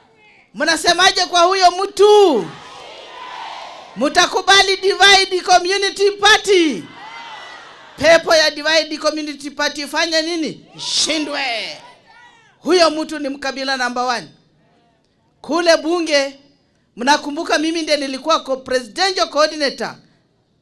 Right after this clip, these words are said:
campaign za president.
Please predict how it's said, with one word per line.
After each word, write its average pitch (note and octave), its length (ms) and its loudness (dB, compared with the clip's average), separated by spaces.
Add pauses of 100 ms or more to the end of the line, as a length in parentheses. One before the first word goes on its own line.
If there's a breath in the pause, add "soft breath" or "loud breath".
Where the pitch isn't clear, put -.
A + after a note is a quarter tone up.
(800)
campaign C#4+ 580 0
za B3 140 -4
president. G3 680 -4